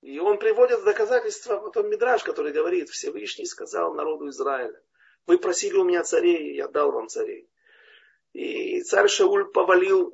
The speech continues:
по-, положил десятки тысяч людей на, на, на, на, на, на горах Гильбоа.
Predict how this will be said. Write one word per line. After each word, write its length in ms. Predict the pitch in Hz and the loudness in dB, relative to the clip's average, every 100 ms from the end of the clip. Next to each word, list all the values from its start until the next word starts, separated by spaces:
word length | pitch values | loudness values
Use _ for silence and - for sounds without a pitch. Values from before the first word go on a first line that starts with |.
| _ | _
по-, 580 | - 135 135 117 113 - | -4 -2 0 0 -2 -4
положил 760 | 143 143 165 190 190 175 165 143 | 2 4 6 6 6 6 0 -8
десятки 460 | 165 196 180 - | -2 0 0 -2
тысяч 360 | - - 175 - | -8 -12 -12 -10
людей 460 | 160 151 170 160 | -12 -4 -2 0
на, 300 | 147 147 151 | -4 -6 -6
на, 120 | 143 139 | -4 -4
на, 160 | 135 | -6
на, 140 | 135 131 | -6 -4
на, 160 | 127 | -4
на 160 | 123 127 | -4 -4
горах 320 | 131 143 143 | 2 2 0
Гильбоа. 560 | 147 - 131 113 101 | -6 -8 -2 -2 -2